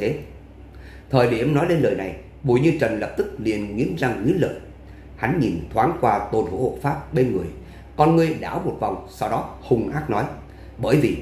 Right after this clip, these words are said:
có Tôn Hổ hộ pháp tại đây." Sau khi nói xong, Bùi Như Trần còn nhìn Tôn Hổ một chút.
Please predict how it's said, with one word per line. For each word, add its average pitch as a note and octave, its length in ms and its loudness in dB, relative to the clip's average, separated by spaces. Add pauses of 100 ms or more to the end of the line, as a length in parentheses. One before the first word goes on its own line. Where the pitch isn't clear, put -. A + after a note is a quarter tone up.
(340)
có C3+ 340 2
Tôn A#2 240 4
Hổ - 340 -2
hộ A2 220 -4
pháp D3 200 0
tại A#2 120 -8
đây." G2+ 200 -2 (640)
Sau A#2+ 160 2
khi A2+ 100 4
nói B2 200 2
xong, G#2 240 -2 (220)
Bùi C#3+ 200 8
Như E3 180 4
Trần A2+ 320 0
còn A2+ 200 0
nhìn A2+ 320 -4
Tôn C3 180 4
Hổ - 180 -6
một D3 220 -2
chút. D3+ 100 0